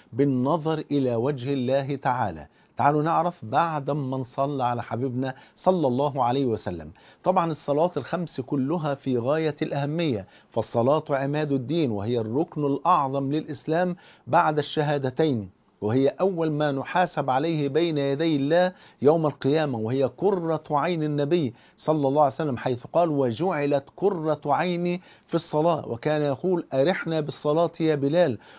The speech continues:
وكان صلى الله عليه وسلم: "إذا حزبه أمر فزع إلى الصلاة". لكن في صلاتين لهم أهمية خاصة جدًا، اللي هم إيه؟ صلاة الصبح، يعني صلاة الفجر،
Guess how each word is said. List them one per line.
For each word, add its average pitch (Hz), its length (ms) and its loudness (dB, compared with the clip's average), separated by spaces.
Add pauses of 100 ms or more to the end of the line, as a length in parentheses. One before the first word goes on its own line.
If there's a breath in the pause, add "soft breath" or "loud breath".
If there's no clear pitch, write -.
(100)
وكان 151 400 0
صلى 143 320 0
الله 147 160 2
عليه 131 100 0
وسلم: 160 380 -2
"إذا 147 340 2
حزبه 143 840 -2
أمر 185 420 0 (240 loud breath)
فزع 151 460 2
إلى 147 200 2
الصلاة". 101 400 -2
لكن 180 500 0
في 180 280 -4
صلاتين 160 760 0 (360 loud breath)
لهم 170 400 0
أهمية 151 680 0
خاصة 175 600 -4
جدًا، 107 400 -2 (140)
اللي 151 160 2
هم 175 220 0
إيه؟ 175 260 0 (240 soft breath)
صلاة 147 500 2
الصبح، - 480 -4
يعني 107 240 -4
صلاة 123 300 -4
الفجر، 180 400 0